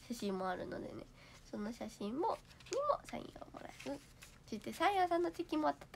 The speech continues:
たから、そこに、ノーピの、ノーピちゃんへという名前を書いてもらうという目標ができました。三つ。<laughs>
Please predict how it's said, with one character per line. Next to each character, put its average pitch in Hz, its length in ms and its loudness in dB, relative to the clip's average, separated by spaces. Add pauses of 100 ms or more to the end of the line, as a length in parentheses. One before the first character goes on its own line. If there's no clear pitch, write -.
た - 0 -
か - 100 0
ら、 466 80 2
そ - 120 -8
こ 339 160 -2
に、 392 40 2 (440)
ノ 233 100 4
ー 214 60 -2
ピ 196 120 -6
の、 202 140 -2 (160)
ノ 196 120 4
ー 202 60 0
ピ - 120 -16
ち - 100 -12
ゃ - 40 -10
ん - 20 -12 (100)
へ 294 60 4
と - 120 0
い 202 80 4
う 190 60 2
名 190 140 0
前 175 180 0
を - 100 -4
書 - 100 -4
い - 60 -4
て - 120 -8
も - 60 -12 (120)
ら - 180 -2
う - 300 -2
と - 80 -4
い - 180 -6
う - 80 -10 (520)
目 202 120 -4
標 - 220 -6
が - 240 -4
で - 80 -14
き - 140 -10
ま 539 120 6
し - 60 -10
た。 - 160 -8 (720)
三 294 140 0
つ。 - 60 -14
<laughs> - 40 -8